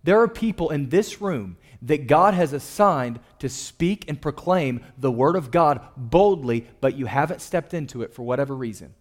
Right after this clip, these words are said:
Maybe it's fear, maybe it's insecurity, complacency, maybe even laziness. But hear me. I, Kevin Jones,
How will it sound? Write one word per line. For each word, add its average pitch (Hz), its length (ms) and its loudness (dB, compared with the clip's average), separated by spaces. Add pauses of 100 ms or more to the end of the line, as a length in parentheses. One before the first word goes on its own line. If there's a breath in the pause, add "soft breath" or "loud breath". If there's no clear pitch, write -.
(920)
Maybe 117 200 -2
it's - 180 -8
fear, 160 520 0
maybe 120 220 -4
it's 117 120 -10
insecurity, 156 720 -4
complacency, 151 760 -4
maybe 190 260 0
even 202 180 -2
laziness. 139 480 -4 (840 soft breath)
But 143 120 2
hear 202 220 4
me. 110 200 -4 (1300)
I, 175 520 4 (340)
Kevin 170 300 0
Jones, 104 560 -6